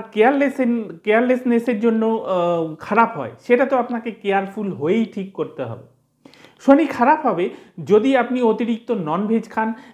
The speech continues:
বা অ্যালকোহল এডি-, অ্যাডিক্টেড হয়ে যান। শনি খারাপ হবে যদি আপনি আপনার আন্ডারে কাজ করা লোকেদের শোষণ করেন, মানে যে পরিমাণ টাকা তাদের দেন তার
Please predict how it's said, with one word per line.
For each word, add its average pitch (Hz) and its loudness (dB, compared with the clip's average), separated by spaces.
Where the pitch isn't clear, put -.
বা 175 2
অ্যালকোহল 208 2
এডি-, 185 0
অ্যাডিক্টেড 180 -4
হয়ে 139 -4
যান। 110 -12
শনি 247 4
খারাপ 233 0
হবে 226 0
যদি 202 4
আপনি 214 -2
আপনার 202 -2
আন্ডারে 202 0
কাজ 180 -2
করা 190 -2
লোকেদের 180 0
শোষণ 190 -4
করেন, 120 -4
মানে 226 4
যে 185 -2
পরিমাণ 247 0
টাকা 214 -6
তাদের 196 0
দেন 175 -4
তার 185 -2